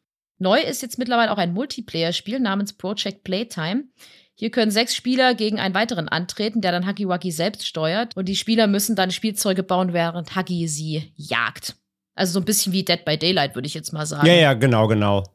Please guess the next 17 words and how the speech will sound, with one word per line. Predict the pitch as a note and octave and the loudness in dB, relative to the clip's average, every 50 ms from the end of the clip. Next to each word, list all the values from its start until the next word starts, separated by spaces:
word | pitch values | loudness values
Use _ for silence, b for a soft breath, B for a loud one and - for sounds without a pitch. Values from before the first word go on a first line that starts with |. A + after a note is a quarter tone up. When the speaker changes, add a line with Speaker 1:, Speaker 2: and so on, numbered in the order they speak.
| _ - | _ -2
Speaker 2:
Genau, | B2 A2+ G2 F#2 G2 | 0 0 2 2 2
so | F#2 G#2+ | 2 2
ein | G#2 | 2
asynchrones | - G#2 A2+ F#2 G#2+ G#2+ F#2+ - - A2+ A2 F#2+ G2 | 2 2 2 2 2 0 0 0 0 0 0 2 2
Multiplayer-Spiel. | A2 G2+ A2 - - G#2+ G2+ G2 G2 - - - G#2 G2+ G2 G2 - | 0 0 0 -2 0 0 0 2 0 0 -2 0 0 2 2 2 0
Einer | - G2 G2+ G2 | 0 0 0 -2
spielt | - - G#2 F#2+ - G2+ | -2 -2 -2 -2 0 0
halt | F#2 F#2 F#2 F2 - - | 0 0 0 -2 -4 -6
eine | - F#2+ F#2+ | -4 -4 -4
böse | - G#2 G2+ F#2 G2+ - | -2 -2 -2 -2 -2 -4
Figur, | - G#2 F#2 G2 F#2+ | -4 -2 0 0 0
die | F2+ | 0
anderen | C#2 F2 G2 G2 | 0 -2 -2 -2
müssen | F#2+ - - | -4 -4 -4
irgendwas | - G2 G2 F#2 - - | -4 -2 -2 -2 -2 -2
machen, | G2+ F#2 - G2 F#2+ F#2 | -2 -2 -2 -2 -2 -2
weglaufen. | G2 - G2 F#2 F#2 F#2 - F#2+ F2+ F2+ | -2 -2 0 0 0 0 -2 -2 -4 -6